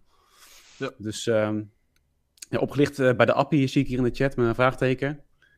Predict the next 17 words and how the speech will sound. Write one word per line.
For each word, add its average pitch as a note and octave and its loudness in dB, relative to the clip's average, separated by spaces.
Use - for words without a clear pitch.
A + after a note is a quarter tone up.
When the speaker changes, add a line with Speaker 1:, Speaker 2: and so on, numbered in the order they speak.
Speaker 1:
Mhm. B2 -2
Speaker 2:
was C3 0
een C#3 0
of B2+ 2
andere, B2 2
ik B2+ -8
weet C3+ 4
niet C3+ 0
of A2+ -8
Maat C#3 2
jij C#3 4
hem D#3+ 2
doorgestuurd, G#2+ -4
Jeff, C3 -4
toch? A3+ -6
Van, A#2+ -4
eh, A#2+ -2